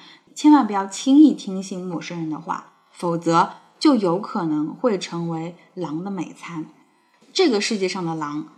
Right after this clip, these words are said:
都各不一样，有的狼给人一种老实规矩的感觉，他们不会乱叫，也并非面目可憎，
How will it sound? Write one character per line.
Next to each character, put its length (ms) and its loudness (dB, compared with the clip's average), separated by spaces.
都 140 0
各 220 2
不 200 -8
一 140 -10
样， 280 -10
有 120 -2
的 120 -4
狼 260 2
给 140 0
人 180 -2
一 100 -4
种 240 -4
老 160 0
实 160 -6
规 240 0
矩 140 -6
的 60 -4
感 240 -8
觉， 320 -16
他 100 0
们 100 10
不 120 -2
会 120 2
乱 300 0
叫， 280 -6
也 180 0
并 280 2
非 200 -4
面 200 -2
目 120 -6
可 160 -12
憎， 320 -10